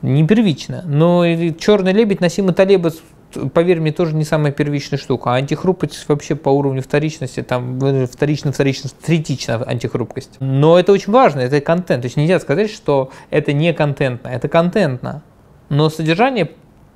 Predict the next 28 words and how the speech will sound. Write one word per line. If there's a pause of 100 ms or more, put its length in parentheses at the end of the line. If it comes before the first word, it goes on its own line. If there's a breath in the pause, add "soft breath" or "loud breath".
(160)
э,
форма
превалирует
над
содержанием.
Это
очень
важный
критерий
нового
образования,
поэтому
edutainment. (560 loud breath)
Потому
что,
ну, (560 loud breath)
чего
у
тебя,
естественно,
молодёжь
вырастает
сейчас,
там, (320 loud breath)
пятнадцать,
шестнадцать,
двадцать
лет.